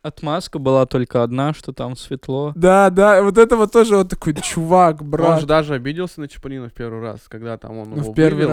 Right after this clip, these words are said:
Speaker 2: раз,
Speaker 3: и
Speaker 2: да.
Speaker 3: там был свет, и этот такой: «Блядь, да пошёл ты нахуй».
Speaker 2: Реал. Ну, чисто от кротих дел отвлекает
Speaker 3: Ну,
Speaker 2: постоянно со
Speaker 3: это,
Speaker 2: своими проблемами.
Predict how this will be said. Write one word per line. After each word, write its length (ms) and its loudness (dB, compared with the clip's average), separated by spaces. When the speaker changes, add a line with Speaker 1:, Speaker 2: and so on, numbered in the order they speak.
Speaker 2:
раз, 100 -6
Speaker 3:
и 100 -10
Speaker 2:
да. 80 -8
Speaker 3:
там 200 -8
был 140 -12
свет, 380 -10
и 300 -12
этот 260 -12
такой: 200 -14
«Блядь, 400 -20
да 80 -20
пошёл 240 -20
ты 100 -20
нахуй». 320 -20
Speaker 2:
Реал. 600 -2
Ну, 140 -8
чисто 440 -2
от 120 -6
кротих 460 -4
дел 240 -4
отвлекает 500 -8
Speaker 3:
Ну, 120 -6
Speaker 2:
постоянно 600 0
со 120 4
Speaker 3:
это, 100 -2
Speaker 2:
своими 240 -4
проблемами. 960 -6